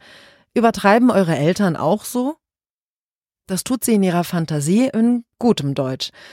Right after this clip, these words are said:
sodass wir sie besser verstehen können. Der Film priorisiert damit den Inhalt ihrer Gedanken gegenüber ihren Deutschkenntnissen, die quasi zur Nebensache werden. Durch das direkte Sprechen in die Kamera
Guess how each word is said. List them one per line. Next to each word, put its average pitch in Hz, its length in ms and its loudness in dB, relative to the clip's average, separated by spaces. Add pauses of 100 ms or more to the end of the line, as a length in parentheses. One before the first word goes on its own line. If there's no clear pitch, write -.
(120)
sodass 180 340 -2
wir 190 80 0
sie 170 140 0
besser 156 280 0
verstehen 151 480 -4
können. 131 300 -6 (580)
Der 175 120 2
Film 262 400 4
priorisiert 170 720 0
damit 214 520 0
den 208 200 2 (100)
Inhalt 170 640 2
ihrer 143 260 -6
Gedanken 135 600 -4 (340)
gegenüber 165 380 0
ihren 190 340 2
Deutschkenntnissen, 139 880 -2 (500)
die 180 60 -6
quasi 147 400 -2
zur - 160 -2
Nebensache 139 640 -2
werden. 120 320 -8 (920)
Durch 196 160 2
das 190 200 -4
direkte 196 400 -2
Sprechen - 420 -2
in 180 80 -2
die 160 80 -8
Kamera 180 560 0